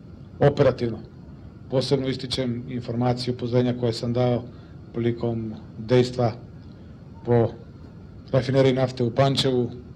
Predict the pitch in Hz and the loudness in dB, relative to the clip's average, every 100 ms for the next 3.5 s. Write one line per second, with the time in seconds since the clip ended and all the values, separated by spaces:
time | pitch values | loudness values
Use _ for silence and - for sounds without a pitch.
0 | - - 117 117 - - 127 123 - 127 | -10 -2 2 2 0 0 2 2 2 2
1 | 123 127 120 110 - - - 123 127 120 | 2 -2 -4 -4 -6 -14 -2 2 4 4
2 | 110 - - - - 123 127 127 117 - | 0 -4 -18 -18 -4 -2 0 2 0 -2
3 | 107 - 135 127 | -4 0 0 0